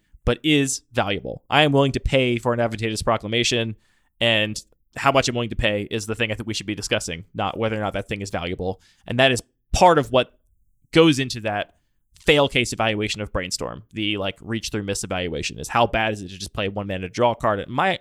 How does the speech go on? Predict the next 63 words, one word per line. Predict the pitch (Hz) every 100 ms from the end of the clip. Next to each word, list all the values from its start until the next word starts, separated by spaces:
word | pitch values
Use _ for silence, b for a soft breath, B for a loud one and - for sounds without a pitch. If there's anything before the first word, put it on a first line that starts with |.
| -
argument | 143 120 117
is | 110 -
not | 113 110
that | 101
bad | 82 80
at | 69
all, | 58 - _ _ _ _ _ _ _
especially | - 208 175 131
when | 117
you |
have | 110 -
anything | 180 165 143
else | 123
that | 117
cares | - 110
about | 104 101 -
any | 123
of | 117
those | 107
other | 190 160
things. | 123 117
And | -
as | 180 196
we | 185
established | - 226 208
by | 202
looking | 202 202
at | 190
the |
numbers, | 226 202 190 - - _ _ _ _
Brainstorm | 202 226 247 208 196
combos | - 196 190 151
with | 160
Magic | 127 123 135
cards. | - 127 123 - - - b
<laughs> | b
All | 160 190 196
cubes | 180 151 135
are |
gonna | 139 131
have | 131 -
cards | 135 113 -
that | 117
are | 117
gonna | 120
benefit | 120 120 120 -
somehow | - 170 165 131 101
from | - 120 120
what | 107 -
Brainstorm | 131 127 127 113
does | 110 104
because | - 107 113 107
of |
how | - 120
many | 117 113
zones | 110 160 151
it | -
touches | 127 - 120
and | 113
how | 117
flexible | - 113 - 98
it | 90
is. | 73 -